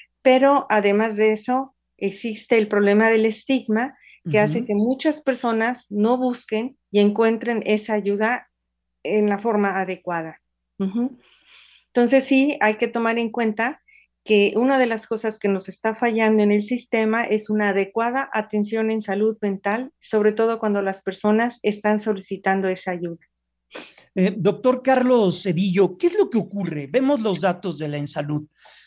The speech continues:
Speaker 2: Entre el dos mil catorce y el dos mil dieciocho, los suicidios oscilaron entre seis mil trescientos y seis mil ochocientos por año,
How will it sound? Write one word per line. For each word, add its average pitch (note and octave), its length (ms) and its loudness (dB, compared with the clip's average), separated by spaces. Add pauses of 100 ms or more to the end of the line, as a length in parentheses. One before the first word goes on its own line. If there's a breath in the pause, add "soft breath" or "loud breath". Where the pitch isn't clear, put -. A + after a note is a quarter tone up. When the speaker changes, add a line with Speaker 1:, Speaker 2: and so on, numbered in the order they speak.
(120)
Speaker 2:
Entre A#3+ 320 2
el B3+ 80 2
dos B3+ 200 0
mil F4+ 200 2
catorce D4 500 0
y G3 120 0
el F#3 80 0
dos D#3+ 180 -2
mil G#3 160 -2
dieciocho, F#3 560 -2
los E3 200 -2
suicidios A3 520 -2
oscilaron E3+ 640 0 (320 loud breath)
entre G3 320 -4
seis F#3+ 260 -2
mil C4 200 0
trescientos C4 760 -2
y A3 140 0
seis F#3 340 -2
mil A#3 220 4
ochocientos G#3+ 920 -4 (360)
por G3+ 160 2
año, A#3 380 2